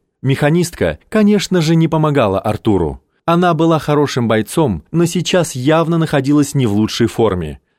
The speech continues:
О ней следовало просто забыть, о неудачной охраннице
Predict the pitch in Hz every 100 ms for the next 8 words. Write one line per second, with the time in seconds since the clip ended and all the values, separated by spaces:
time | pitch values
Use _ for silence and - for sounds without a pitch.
0 | _ _ _ - 226 214 202 - 190 165
1 | 165 156 143 131 120 - 110 98 101 95
2 | 87 - - _ _ - 135 139 135 127
3 | 113 107 104 107 110 147 147 101 85 85
4 | 76